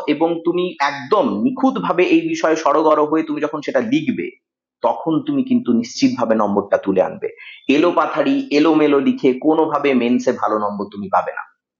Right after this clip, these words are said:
সামনে মিসলেনিয়াসের মেন্স আছে, এই জিনিসটা আমরা দেখতে পাবো। বেশিরভাগ ছেলে মেয়ে কমন প্রশ্নের উত্তরের ক্ষেত্রে ঝাঁপাবে। যারা চাকরিটা পাবে, তারা কিন্তু মেন্সে বাংলা ইংরেজিতে দুর্দান্ত লিখে আসবে এবং তারা কমনটার জন্য চিন্তা করছে না,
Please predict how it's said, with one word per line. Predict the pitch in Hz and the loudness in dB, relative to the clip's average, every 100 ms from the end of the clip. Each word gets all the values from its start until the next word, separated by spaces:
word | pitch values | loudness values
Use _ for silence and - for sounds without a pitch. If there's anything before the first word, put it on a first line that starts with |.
| _ _ _ | _ _ _
সামনে | - 120 127 | -2 2 4
মিসলেনিয়াসের | 127 123 135 185 202 196 196 | 2 2 0 2 2 2 2
মেন্স | 190 185 | 2 2
আছে, | 185 170 - - _ _ _ _ - | 0 -2 -6 -10 _ _ _ _ 0
এই | 180 233 196 | 2 2 0
জিনিসটা | 185 180 - | 0 0 0
আমরা | 160 151 | 0 0
দেখতে | 120 107 151 | 0 -2 0
পাবো। | 147 143 190 - | 0 0 -2 0
বেশিরভাগ | 127 - 220 190 208 | 0 0 -2 0 -2
ছেলে | - 180 180 | 0 0 2
মেয়ে | 180 - | 0 2
কমন | 185 190 214 208 | 2 2 0 0
প্রশ্নের | 196 208 185 | 0 0 0
উত্তরের | 185 190 185 190 | 2 2 2 0
ক্ষেত্রে | 208 - 170 160 - - 143 | -4 0 -2 -2 -8 -8 -2
ঝাঁপাবে। | 139 156 - - _ _ _ | 0 0 -2 -12 _ _ _
যারা | 127 135 | -2 0
চাকরিটা | 147 147 139 160 160 | 0 -2 2 2 2
পাবে, | 151 135 127 | 2 0 0
তারা | 143 135 | 0 -2
কিন্তু | 143 135 | -4 -2
মেন্সে | 131 117 131 151 - 208 | 0 2 2 0 2 2
বাংলা | 120 110 117 | 2 0 2
ইংরেজিতে | 127 131 135 147 214 | 2 2 0 0 0
দুর্দান্ত | 127 131 135 127 143 131 | 0 0 2 2 2 2
লিখে | 120 90 - | 0 -2 -8
আসবে | - - _ _ | -8 -16 _ _
এবং | - 135 143 | -2 0 2
তারা | 170 | 0
কমনটার | - 135 131 127 139 | 0 0 2 2 2
জন্য | 131 180 | 0 -4
চিন্তা | 190 107 98 | -4 -4 -4
করছে | - - | -6 -18
না, | - | -20